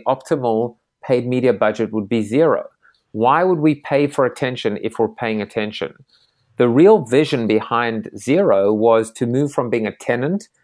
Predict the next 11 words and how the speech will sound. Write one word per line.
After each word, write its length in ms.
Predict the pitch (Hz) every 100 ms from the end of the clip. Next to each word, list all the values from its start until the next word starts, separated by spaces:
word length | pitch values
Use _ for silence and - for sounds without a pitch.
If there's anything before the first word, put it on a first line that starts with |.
| _ -
which 180 | 117 120
is 140 | 101
renting 500 | 110 135 135 143 113
media, 520 | 110 107 120 165 185 _ _ _
to 100 | -
being 240 | 123 135 127
a 40 |
landlord, 680 | 113 117 131 127 101 90 98
which 160 | 107 -
is 140 | 107 -
owning 560 | 123 131 127 101 104